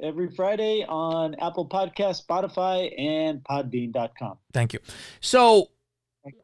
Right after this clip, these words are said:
Speaker 2: I said, you know, I, we get to wear Jordans. And I had told the Duchess from the beginning, I said, "This was my idea. Everybody wears whatever Jordans they wanna do." And she said, "Fine.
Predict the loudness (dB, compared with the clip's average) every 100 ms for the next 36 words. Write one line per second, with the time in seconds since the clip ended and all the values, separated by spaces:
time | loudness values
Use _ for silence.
0 | 2 4 4 6 6 4 4 6 4 2
1 | -10 _ 2 2 2 2 4 6 6 4
2 | 4 6 6 6 6 4 -2 -6 -10 _
3 | -20 -2 2 2 2 0 -2 _ _ _
4 | 4 8 8 6 6 8 8 6 4 0
5 | 0 0 -6 -6 -10 _ _ _ _ -20
6 | 0 4 4 2 -2 -6 -2 -2 0 -2
7 | 0 2 4 6 6 4 6 4 2 -2
8 | -10 -2 4 6 6 6 6 8 6 4
9 | 0 -2 2 4 4 2 -2 0 4 4
10 | 2 0 0 -2 -4 -8 -6 -6 -4 -6
11 | -8 -10 -12 -12 _ _ _ _ _ _
12 | -6 -2 -2 -2 0 2 0 0 -4 -6